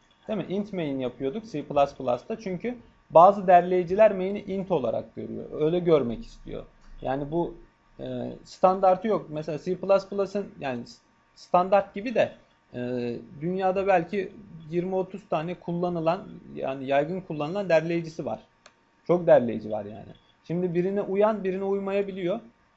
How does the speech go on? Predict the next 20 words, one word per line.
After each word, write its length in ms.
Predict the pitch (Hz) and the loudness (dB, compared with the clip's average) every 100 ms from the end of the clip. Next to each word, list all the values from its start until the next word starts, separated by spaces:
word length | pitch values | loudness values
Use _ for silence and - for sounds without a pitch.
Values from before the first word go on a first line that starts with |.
| _ - | _ -2
Ondan 380 | 156 185 196 | 0 0 0
dolayı 240 | 190 190 185 | -2 -2 -4
biz 160 | - | -6
C 140 | 202 196 | -6 0
plus 260 | 196 190 | 2 2
plus'ta 340 | - 190 180 180 | 2 0 0 -2
ne 80 | 190 | 0
yaptık? 340 | 185 - 226 233 - | 0 -2 -14 -14 -20
Size 220 | - 160 | -8 -4
gösterdiğimiz 800 | 156 156 - 151 139 156 233 226 _ _ _ | -2 -2 2 0 0 -6 -10 -12 _ _ _
kodları 420 | - 175 175 190 - | 2 4 4 0 0
en 180 | 185 | -2
genel 360 | 196 190 185 185 | -2 -2 0 2
haliyle 400 | 185 180 190 180 | 6 4 4 2
yazdık 460 | 180 180 190 247 - | 6 6 4 -8 -6
ki 80 | |
her 240 | 151 185 185 | 2 2 4
tarafta 340 | 180 170 202 | 2 2 -2
çalışabilsin. 640 | 202 180 165 160 113 - - _ _ _ _ _ _ _ _ _ _ _ | -2 -2 -2 -6 -6 -16 -20 _ _ _ _ _ _ _ _ _ _ _
Şimdi, 480 | - 180 185 190 - | -10 -6 0 0 -2